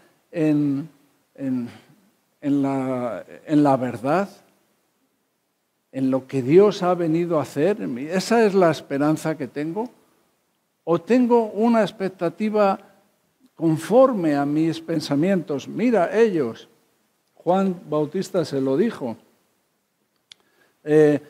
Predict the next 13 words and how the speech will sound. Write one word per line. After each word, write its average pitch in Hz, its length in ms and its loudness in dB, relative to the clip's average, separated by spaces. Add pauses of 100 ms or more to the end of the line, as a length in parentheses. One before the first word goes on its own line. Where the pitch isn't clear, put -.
(200)
"No 208 380 4
comencéis 190 840 6
a 156 120 6
decir 170 540 6
dentro 160 500 2
de 147 80 4
vosotros 147 580 -2
mismos, 151 580 -2
'Tenemos 160 600 0
a 131 60 -2
Abraham 127 480 -2
por 123 240 -10
padre.'" 107 440 -14